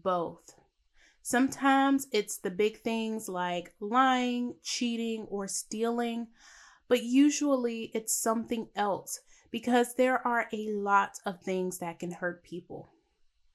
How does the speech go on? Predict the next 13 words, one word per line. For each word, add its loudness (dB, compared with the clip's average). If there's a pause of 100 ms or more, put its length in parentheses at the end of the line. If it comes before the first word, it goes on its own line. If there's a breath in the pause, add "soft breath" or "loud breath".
(240 soft breath)
Now, 4
again, 2 (100)
I'm 0
not 2
a -4
therapist -2
or 0
professional. -2
I'm -2
only -2
sharing -4
my -2
thoughts. -2